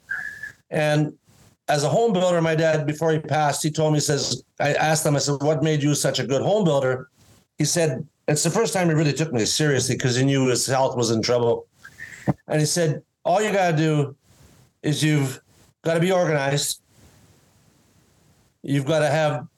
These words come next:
the best sub trades, and you've gotta have the best quality products, uh, um, s-, components, you know, best wood, best lumber, best everything."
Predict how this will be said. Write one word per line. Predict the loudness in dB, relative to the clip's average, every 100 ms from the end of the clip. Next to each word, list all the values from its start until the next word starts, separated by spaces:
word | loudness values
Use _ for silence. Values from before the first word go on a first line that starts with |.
| _
the | -4
best | 0 0 0
sub | 0 0
trades, | 0 0 0 0 -2 -4 -8 _ _ -20 _ _ _ _ _ -2
and | 0
you've | 2
gotta | 2 2
have | 2 0 -2 -8 _ _ _ -6
the |
best | 0 0 0 -4 -8
quality | -2 0 0 0
products, | 0 0 0 -2 -6 -2
uh, | 0 0 -2
um, | 0 0 0 -6 -12 _ _ -2
s-, | -2 -2 -4
components, | -4 0 0 0 -4 -6 -10 _ _ _ -4
you | -2
know, | 0
best | 0 -2 -2
wood, | -2 0 0
best | 0 0
lumber, | -2 0 0 0 -2
best | -2 0
everything." | 0 0 -4